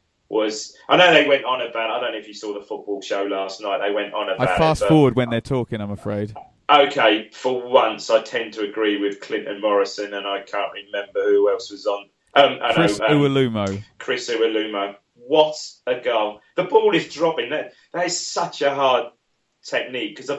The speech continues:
Speaker 1: ball is dropping from a height, obviously from a height, but, you know, it's not, it, okay. It's a, yeah, it's Isaac, Isaac
Speaker 2: To a
Speaker 1: Newton
Speaker 2: degree.
Speaker 1: sort of, Isaac Newton. Um, so it's not coming flat to him, is what I meant. So the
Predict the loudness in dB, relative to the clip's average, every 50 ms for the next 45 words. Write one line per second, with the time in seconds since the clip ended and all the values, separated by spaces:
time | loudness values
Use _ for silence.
0 | 2 4 4 4 4 2 0 -2 0 2 2 2 2 0 -6 -6 -4 -6 -4 -2
1 | -4 -4 -2 2 4 4 4 2 0 -4 -8 _ _ _ _ _ -10 -10 -10 -10
2 | -14 -14 -12 -10 -10 -8 -4 0 2 2 2 4 4 4 4 4 4 4 4 6
3 | 6 6 6 4 4 2 2 2 2 -4 -10 -10 -10 -10 -10 -12 _ _ _ _
4 | _ _ _ _ _ -20 -16 -8 -6 -6 -6 -4 -2 -2 -2 -2 -4 -8 _ -10
5 | -6 -2 2 4 6 6 6 6 6 4 4 6 6 4 4 4 0 -6 -8 -6
6 | -4 -2 -2 -2 0 4 8 8 8 8 8 6 4 4 4 4 4 4 4 2
7 | 0 -4 -8 _ _ -18 -18 -18 -18 -6 2 6 6 6 6 4 -2 -6 -8 -8
8 | -6 -6 -6 -6 -6 -10 -12 -14 -18 _ _ _ _ _ _ _ 0 2 2 2
9 | 0 -2 -8 -16 _ _ _ _ _ _ -16 -12 -6 -4 -4 -2 -2 -2 -2 -2
10 | -2 -2 -2 -4 -4 -4 -6 -6 -2 2 2 2 2 0 -6 -10 -10 -10 -10 -10
11 | -12 -14 -10 -8 -8 -8 -8 -8 -10 -10 -10 -8 -8 -8 -6